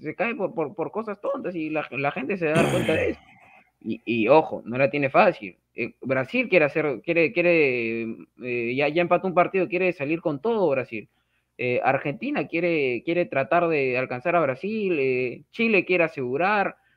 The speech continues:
Paraguay no, no va a permitir que le roben puntos en casa, y Perú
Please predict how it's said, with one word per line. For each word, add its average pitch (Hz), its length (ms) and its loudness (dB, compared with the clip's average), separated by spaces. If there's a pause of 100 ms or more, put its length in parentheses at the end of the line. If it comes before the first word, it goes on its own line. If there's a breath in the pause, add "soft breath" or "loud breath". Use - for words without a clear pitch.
(100)
Paraguay 156 720 4
no, 170 240 2
no 180 180 4
va 180 100 10
a 180 80 6
permitir 165 420 2
que 160 80 2
le 143 80 2
roben 151 300 0
puntos 165 360 -4
en 120 120 -10
casa, 180 440 2
y 131 120 -6
Perú 170 440 0